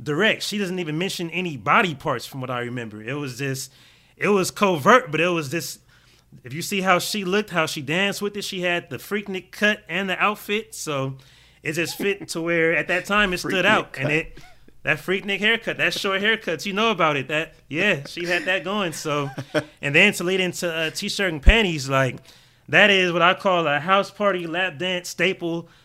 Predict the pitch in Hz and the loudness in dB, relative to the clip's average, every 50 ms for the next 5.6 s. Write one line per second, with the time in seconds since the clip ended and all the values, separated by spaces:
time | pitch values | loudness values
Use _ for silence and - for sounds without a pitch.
0 | _ _ _ - - 240 262 254 247 226 214 214 262 269 277 208 208 208 208 208 | _ _ _ 0 0 2 4 4 4 4 4 4 2 4 4 4 4 4 4 2
1 | 202 202 - _ _ _ _ _ - - 180 269 294 294 262 254 254 254 240 240 | 0 -4 -8 _ _ _ _ _ 2 6 6 8 8 8 6 4 4 2 0 0
2 | - 254 247 240 233 226 - - 240 240 247 233 - - 262 247 196 139 - 151 | 0 0 0 0 0 -2 -2 0 0 0 0 -2 -6 -8 -6 -6 -6 -4 -4 -4
3 | 208 233 220 226 208 202 202 - - 208 190 196 202 202 - - - 143 151 160 | -4 -2 0 0 -2 -2 -4 -4 -6 -4 -2 -2 -2 -4 -4 -8 -12 -12 -10 -8
4 | 170 190 202 196 185 147 175 180 180 175 175 170 165 160 156 147 135 131 120 117 | -6 -6 -6 -6 -6 -6 -4 -4 -2 -2 -2 -4 -4 -6 -8 -8 -8 -10 -10 -12
5 | 117 117 117 127 156 175 180 165 127 104 85 71 | -14 -12 -10 -6 -4 -2 -2 -2 -4 -6 -10 -14